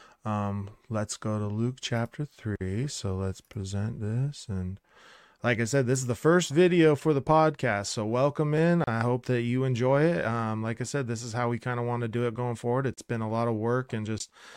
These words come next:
I've been in a busy season of life, having two small children and running this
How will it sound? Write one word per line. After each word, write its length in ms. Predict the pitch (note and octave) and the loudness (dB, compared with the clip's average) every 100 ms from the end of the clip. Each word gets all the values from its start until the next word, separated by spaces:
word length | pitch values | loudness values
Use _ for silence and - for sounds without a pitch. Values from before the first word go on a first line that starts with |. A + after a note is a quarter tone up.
| - - - - - | -20 -20 -20 -18 -2
I've 300 | A2+ C3+ A#2 | 2 2 2
been 100 | B2 | 0
in 160 | A#2+ | -2
a 60 | A2 | -2
busy 360 | G2+ C3 B2 | 0 0 0
season 360 | B2 C3+ B2+ B2 | -2 -2 0 -2
of 80 | A2+ | 0
life, 260 | B2 B2+ | 0 0
having 300 | - B2 A2+ | 0 -2 -2
two 160 | - C#3 | 0 0
small 320 | - C3 A#2+ | 2 0 -2
children 560 | - B2+ B2 B2 B2+ B2+ | 0 2 2 0 -2 -2
and 200 | G#2+ G#2 | -2 -2
running 300 | B2 B2+ B2 | -2 0 0
this 180 | B2+ | -2